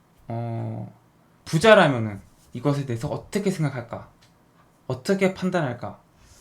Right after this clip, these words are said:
어떻게 행동할까를 고민하셔야 됩니다. 그냥 뭐 돈 많은 사람 나쁜 사람들이야. 돈 많은 사람들은 뭐 뭔가 부정, 부패가 있을 거야 라고 생각을 하시고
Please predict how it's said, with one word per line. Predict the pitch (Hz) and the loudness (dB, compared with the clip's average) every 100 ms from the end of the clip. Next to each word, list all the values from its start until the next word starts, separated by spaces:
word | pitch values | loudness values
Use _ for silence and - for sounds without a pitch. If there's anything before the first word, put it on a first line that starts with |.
| - - | -20 -12
어떻게 | - 135 202 202 | -8 -2 -2 2
행동할까를 | 196 202 202 156 139 135 165 131 | 2 2 0 -2 -2 -2 -2 -4
고민하셔야 | - 165 196 180 151 123 | -2 2 4 2 0 -4
됩니다. | 107 101 113 - _ _ _ _ - _ - | -6 -12 -14 -20 _ _ _ _ -20 _ -6
그냥 | 139 139 139 135 131 | 0 0 0 -2 -4
뭐 | 120 120 120 117 - _ - | -6 -6 -8 -12 -18 _ -4
돈 | 147 | 2
많은 | 170 170 160 | 4 4 4
사람 | 156 139 | 2 0
나쁜 | 113 147 | -2 -2
사람들이야. | 143 135 123 113 113 104 104 - - - - - _ _ _ - | -2 -2 -4 -4 -4 -4 -6 -10 -16 -20 -20 -20 _ _ _ -6
돈 | 143 | 2
많은 | 151 147 139 | 4 4 2
사람들은 | 135 127 117 123 202 - - - - | -2 -2 -4 -4 -4 -8 -20 -20 -18
뭐 | 120 117 113 110 113 - _ _ _ _ _ _ _ _ _ _ _ _ _ _ | -10 -6 -4 -6 -8 -16 _ _ _ _ _ _ _ _ _ _ _ _ _ _
뭔가 | 135 139 | -2 0
부정, | 139 147 180 175 165 - | 2 4 4 4 -2 -4
부패가 | 143 165 165 | -8 -2 -2
있을 | 139 151 | -2 -2
거야 | 139 107 - - - _ - | -2 -2 -6 -18 -20 _ -12
라고 | 113 120 | -8 -8
생각을 | 120 165 147 135 | -6 -4 -2 -2
하시고 | 147 156 151 147 113 | -4 -4 -2 -4 -4